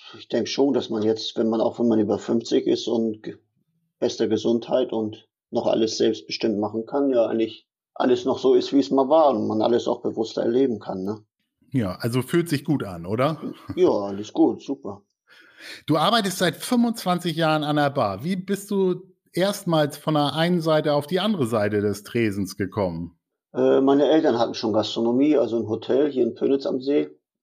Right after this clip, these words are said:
Speaker 1: Und ja, ich bin halt, dadurch habe ich den Hotelfachmann gelernt im Maritim Seehotel Timnower Strand. Und dadurch läuft man ja alle Abteilungen der Gastronomie. Und der Barbereich hat mich eigentlich am meisten fasziniert immer.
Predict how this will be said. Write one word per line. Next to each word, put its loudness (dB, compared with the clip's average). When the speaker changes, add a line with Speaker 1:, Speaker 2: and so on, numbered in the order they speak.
Speaker 1:
Und -2
ja, 4
ich -4
bin -4
halt, -2
dadurch -2
habe -8
ich -14
den -2
Hotelfachmann 0
gelernt 2
im 0
Maritim -6
Seehotel -2
Timnower -6
Strand. -6
Und -4
dadurch -2
läuft 0
man 0
ja 2
alle 0
Abteilungen 0
der 0
Gastronomie. 0
Und 0
der 2
Barbereich 2
hat -2
mich -6
eigentlich 0
am 0
meisten -2
fasziniert -2
immer. -10